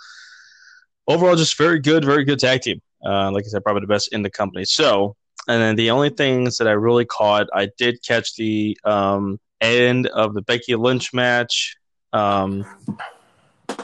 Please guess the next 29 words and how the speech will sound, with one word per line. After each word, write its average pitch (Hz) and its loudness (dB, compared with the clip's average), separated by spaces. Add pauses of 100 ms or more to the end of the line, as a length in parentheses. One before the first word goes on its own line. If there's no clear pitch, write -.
(100)
with 123 0
her 117 2
and 107 0
Ripley. 113 2
That 107 2
was, 104 0
uh, 101 2 (760)
kind 147 0
of - -
a 123 0
dream 120 2
match 113 2
there 117 2
for 110 -4
sure. 110 0 (200)
But, 117 4 (180)
yeah, 104 0 (240)
I 110 -4
didn't 110 0
like 107 0
the 104 -10
fact 104 -2
that 101 0 (160)
it 95 -6 (100)
ended 87 -10
in 67 -14
a 58 -16
D 139 -4
Q. 120 0